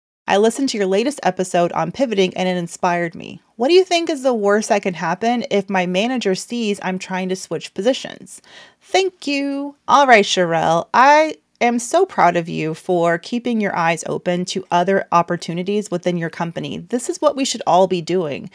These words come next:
You know, I say it a lot, but maybe not often enough. And when you're working in a corporation and you have a boss and, or a manager, we all do, right?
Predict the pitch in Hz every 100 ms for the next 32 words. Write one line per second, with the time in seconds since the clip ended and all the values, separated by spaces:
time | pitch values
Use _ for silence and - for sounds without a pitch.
0 | - - - 254 262 247 247 240 254 302
1 | 254 175 170 - - 190 233 247 - 175
2 | 175 185 170 160 165 - 180 196 214 214
3 | 247 277 240 196 196 175 165 156 160 151
4 | 160 160 165 196 220 165 147 143 151 -
5 | 170 - 202 220 185 156 156 156 160 190
6 | 214 185 170 170 156 147 156 196